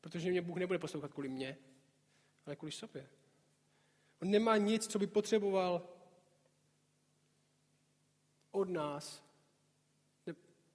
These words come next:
jeho soucit je větší než moje spravedlnost.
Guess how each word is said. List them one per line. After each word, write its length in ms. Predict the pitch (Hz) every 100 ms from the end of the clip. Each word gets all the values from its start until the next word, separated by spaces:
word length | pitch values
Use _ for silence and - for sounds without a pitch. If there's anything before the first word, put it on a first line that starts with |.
| _ _ _ _ _ _ _ _ _ _ _ _ _ _ _
jeho 120 | 170 165
soucit 320 | 196 180 175
je 60 |
větší 280 | 165 165 -
než 120 | 165
moje 140 | 160 151
spravedlnost. 640 | - 160 160 143 135 -